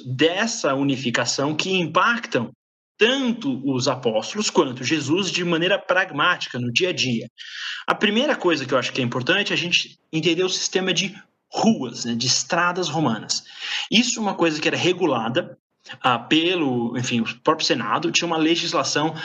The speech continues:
as ruas tinham um limite mínimo, né, tinha que ser mais ou menos dois metros e meio, acho que dois metros e trinta e pouco. Era o mínimo que uma estrada romana tinha que ter de tamanho, de dimensão.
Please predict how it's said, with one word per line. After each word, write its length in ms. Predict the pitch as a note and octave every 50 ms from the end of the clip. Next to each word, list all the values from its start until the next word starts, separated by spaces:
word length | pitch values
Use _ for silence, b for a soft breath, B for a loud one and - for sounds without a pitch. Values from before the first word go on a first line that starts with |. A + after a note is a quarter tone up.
| B B
as 180 | C#3 D3 C3
ruas 240 | B2+ B2 E3 F#3 F3
tinham 160 | - F#3 F#3
um 20 | F#3+
limite 480 | F#3+ E3 D3+ F#3 F#3 - - - F#3+ D#3
mínimo, 480 | C3 B2 D3+ G#3 A3 G3 F3+ D3 B2
né, 200 | B2+ C3+ C#3 C3+
tinha 180 | B2 C3 - -
que 60 | -
ser 240 | - F3 D3+ D#3 - -
mais 220 | C#3+ E3 G3 G#3 G3
ou 60 | F#3
menos 160 | F#3+ G3 F3
dois 240 | D#3 F#3 F3+ E3 C#3
metros 360 | D#3 D#3+ E3+ E3 E3+ D3+ D3
e 40 | D#3
meio, 320 | C#3 C3 C#3 C#3 C3 A#2+
acho 120 | A#2 - -
que 60 | D3+
dois 140 | D3 C#3+ A#2+
metros 240 | D3 D#3+ D#3+ -
e 40 | D#3+
trinta 300 | - - D3 D3+ C#3+ C3+
e 60 | A#2+
pouco. 340 | A#2+ - C3 C3+ B2+ C3+ - B B B B B B B B B -
Era 140 | C#3+ D3+ D#3
o 40 |
mínimo 380 | D3+ D#3+ F#3+ G#3 G#3 F#3+ E3+ D#3
que 80 | D#3 D#3
uma 100 | D3 D3
estrada 340 | D3 - D#3 C3+ C3+ C#3+
romana 340 | B2+ C3 C3 C3 C3 C3 B2+
tinha 220 | B2+ - - C3+ B2
que 100 | B2+ -
ter 120 | - B2
de 200 | A#2+ - B2+ B2 - _
tamanho, 400 | - C#3 C#3 C#3+ B2 C3 D3+ D#3
de 100 | C#3 C3
dimensão. 680 | B2 B2 C3 A#2+ - - - - A#2+ A#2+ D#3+ G3+ -